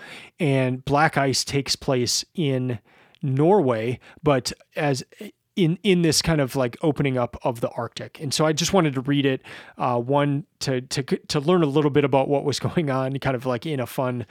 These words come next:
thriller novel. And so that's why I read Black Ice.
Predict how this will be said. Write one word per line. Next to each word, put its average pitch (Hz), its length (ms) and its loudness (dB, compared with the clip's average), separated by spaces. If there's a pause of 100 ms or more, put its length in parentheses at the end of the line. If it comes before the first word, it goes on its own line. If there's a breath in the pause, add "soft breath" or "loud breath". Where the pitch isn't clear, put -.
(180 loud breath)
thriller 131 360 0
novel. 120 380 -4 (320 loud breath)
And 135 140 -4
so - 100 -6
that's 139 220 0
why 123 160 0
I 120 60 -2
read 117 340 -4 (220 loud breath)
Black 117 260 -2
Ice. 113 300 -4